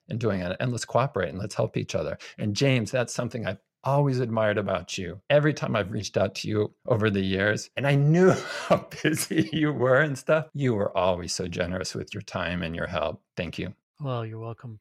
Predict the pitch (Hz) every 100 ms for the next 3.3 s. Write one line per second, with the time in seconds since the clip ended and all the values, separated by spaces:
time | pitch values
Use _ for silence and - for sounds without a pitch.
0 | - 123 110 113 113 123 123 113 - 127
1 | 123 120 117 117 120 123 117 113 113 110
2 | 110 107 104 - 123 113 - - 151 196
3 | - 214 170